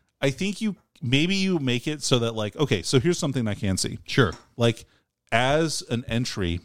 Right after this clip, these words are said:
Speaker 1: they say Devastator squads gain the Wolf, uh, gain the Long Fangs keyword, and they get this ability.
Speaker 2: Yes.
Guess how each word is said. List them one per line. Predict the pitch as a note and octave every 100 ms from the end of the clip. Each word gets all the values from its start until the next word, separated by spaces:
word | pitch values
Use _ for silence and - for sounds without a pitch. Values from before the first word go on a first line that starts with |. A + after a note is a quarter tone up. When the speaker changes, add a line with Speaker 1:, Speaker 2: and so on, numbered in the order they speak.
| - -
Speaker 1:
they | A#2 A2
say | - G#2+ G2 G2+ A#2
Devastator | - B2 C#3 D3+ B2+
squads | A#2 - G#2 F#2 F#2 -
gain | - G2 F#2+ G2+
the | -
Wolf, | F2+ G2 G2+ - -
uh, | - F#2+ F2+ F2+ - A#2+
gain | B2 G#2 G2
the | F#2 F2 F2+ - -
Long | G#2+ G2+
Fangs | G#2 G#2 F#2 F2
keyword, | - - G2 E2+ D#2+ - _ _ _ _ _ -
and | A2+ A#2 A2+
they |
get | G2+ G2+ -
this | F#2+
ability. | F#2+ F#2+ G2+ - - - _ _ _ -
Speaker 2:
Yes. | C3 F#2 - -